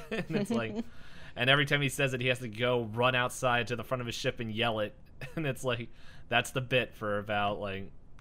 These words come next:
Speaker 1: the first minute. And he's like, "I'm Duck Dodgers!" And he has to run all the way out of the ship. But it's like, I don't know. I, I enjoy, like,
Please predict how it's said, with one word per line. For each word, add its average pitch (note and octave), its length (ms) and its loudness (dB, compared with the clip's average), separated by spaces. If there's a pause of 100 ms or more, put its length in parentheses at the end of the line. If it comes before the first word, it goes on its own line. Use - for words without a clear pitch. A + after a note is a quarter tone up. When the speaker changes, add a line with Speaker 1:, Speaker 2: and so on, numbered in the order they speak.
Speaker 1:
the A2+ 100 -4
first G#2+ 520 -4 (400)
minute. A2 400 -4
And G#2+ 100 -8
he's G2+ 100 -8
like, G2 160 -6 (460)
"I'm F#2+ 500 0 (720)
Duck F4 160 6 (140)
Dodgers!" G#3+ 540 8
And D3+ 80 2
he C#3 80 4
has C3 220 6
to C3 60 0
run A#2 160 2
all A2 80 2
the G2+ 60 0
way G2 140 0
out F#2 60 -2
of F2 40 -6
the E2 60 -10
ship. - 220 -8
But C3+ 140 2
it's D#3 160 0
like, E3 280 0 (560)
I D#4+ 80 4
don't G#4 80 2
know. E4 60 4
I, G#3+ 540 6
I G3+ 120 4
enjoy, D#3+ 1000 4 (1400)
like, C3+ 280 0